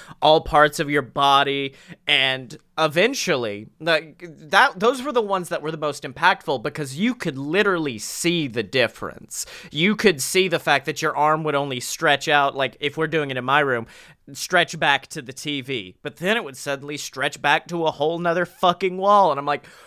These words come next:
"Where is this coming from in me?" And she would just be like, "It's been there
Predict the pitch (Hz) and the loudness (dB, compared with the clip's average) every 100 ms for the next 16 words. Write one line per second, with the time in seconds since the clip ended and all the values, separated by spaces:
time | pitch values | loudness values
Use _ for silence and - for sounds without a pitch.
0 | _ 156 170 226 285 269 175 160 196 - | _ -4 4 8 8 4 -2 -4 -4 -4
1 | - - - - 214 233 214 170 170 185 | -12 -14 -16 2 2 4 -2 -4 0 0
2 | 160 151 175 196 185 151 127 147 156 - | 0 0 2 2 0 -2 0 0 0 -2
3 | 185 165 160 175 160 - 170 - 135 175 | -2 -2 0 2 2 0 -4 -4 -4 -2
4 | 214 180 143 139 | 0 0 2 2